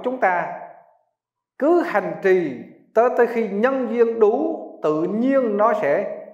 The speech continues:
sẽ nở. Nó nở cái quả giác ngộ. Cũng giống như người cọ cây lấy lửa, kiên trì cần mẫn, ngày đêm không gián đoạn, tới lúc duyên đủ nó sẽ, nó sẽ cháy.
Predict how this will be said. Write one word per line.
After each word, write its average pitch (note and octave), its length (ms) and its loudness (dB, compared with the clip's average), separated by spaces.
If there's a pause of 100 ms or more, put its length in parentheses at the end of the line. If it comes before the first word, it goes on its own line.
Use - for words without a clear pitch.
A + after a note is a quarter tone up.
(180)
sẽ C#3 160 -6
nở. D#3 500 0 (1400)
Nó G3+ 220 2
nở G3+ 340 2
cái G#3+ 120 -4
quả F3+ 300 2
giác A#3+ 160 0
ngộ. A2+ 180 -2 (1300)
Cũng F#3+ 220 0
giống C#4 200 2
như B3+ 100 4
người F#3+ 280 0 (100)
cọ E3 300 4
cây A3 260 8
lấy C4 200 4
lửa, A3+ 360 4 (680)
kiên C4+ 340 2
trì F3 320 6
cần D#3 240 0
mẫn, F#3+ 360 -4 (320)
ngày E3 360 -2
đêm G#3 420 6
không G#3 260 0
gián B3 180 0
đoạn, B2+ 440 0 (600)
tới A#3 160 8
lúc B3+ 160 2 (100)
duyên C4 280 4
đủ A#3 440 2
nó A#3 360 2
sẽ, F3+ 400 -4 (320)
nó F3+ 180 -6
sẽ A#2 180 -10
cháy. G3+ 460 -2